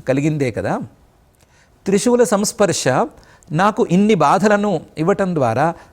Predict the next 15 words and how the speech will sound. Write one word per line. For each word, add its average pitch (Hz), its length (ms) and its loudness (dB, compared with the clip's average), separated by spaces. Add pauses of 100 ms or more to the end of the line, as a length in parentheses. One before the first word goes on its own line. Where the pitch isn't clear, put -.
నాలోని 214 640 2
పాపాలను 202 840 2
పోగొట్టే 220 560 0
దిశగా 190 580 0 (400)
జరిగిందే 165 480 2
కదా. 143 340 -6 (760)
కాబట్టి 190 500 -2
నాలో 160 340 2
పాపాలు 170 460 2
పోయినట్లు, 160 720 -2 (300)
నేను 190 220 0
పవిత్రుడిని 202 920 0
అయినట్లు 202 460 2
నాకు 160 280 -2
తెలుస్తోంది. 110 720 -6